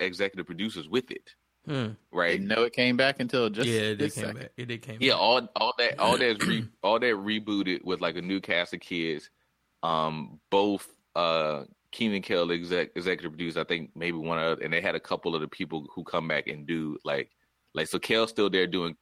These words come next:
Speaker 1: Coach Cretin, doing Good Burger,
Speaker 3: <laughs>
Speaker 1: um, you know, and stuff like that, you know, so Ke-, they're all there kinda like, it's
Speaker 3: That's
Speaker 1: almost
Speaker 3: tight.
Speaker 1: like they're coaching these kids and stuff like that.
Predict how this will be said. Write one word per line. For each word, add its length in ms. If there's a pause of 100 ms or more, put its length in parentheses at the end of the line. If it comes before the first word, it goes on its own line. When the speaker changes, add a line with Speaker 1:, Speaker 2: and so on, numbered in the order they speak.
Speaker 1:
Coach 280
Cretin, 580
doing 240
Good 180
Burger, 480
Speaker 3:
<laughs> 960
Speaker 1:
um, 600 (200)
you 120
know, 120
and 100
stuff 300
like 280
that, 320 (180)
you 100
know, 140
so 140
Ke-, 200
they're 180
all 300
there 360
kinda 240
like, 200 (300)
it's 80
Speaker 3:
That's 120
Speaker 1:
almost 200
Speaker 3:
tight. 60
Speaker 1:
like 80
they're 120 (120)
coaching 260
these 100
kids 220
and 80
stuff 200
like 160
that. 220